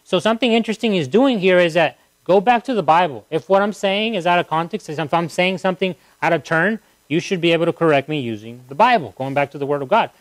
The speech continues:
And as us, we should be like the Bereans. What does Acts seventeen eleven say? You know,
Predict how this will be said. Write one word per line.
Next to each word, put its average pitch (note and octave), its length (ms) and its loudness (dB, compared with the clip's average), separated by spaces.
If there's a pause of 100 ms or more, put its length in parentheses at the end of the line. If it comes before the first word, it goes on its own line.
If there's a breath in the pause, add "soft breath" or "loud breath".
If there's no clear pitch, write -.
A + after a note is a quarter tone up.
(240 soft breath)
And E3+ 140 -2
as D#3 120 2
us, G#3 240 4
we G3 160 2
should D#3+ 300 -8
be E3 120 2
like F3+ 220 0
the F3 260 4
Bereans. F3 520 0
What E3 80 -2
does E3+ 200 -4
Acts D#3 200 -2
seventeen F#3+ 320 0
eleven F3 320 2
say? B2 160 -10
You C3 60 -6
know, F#3+ 200 -4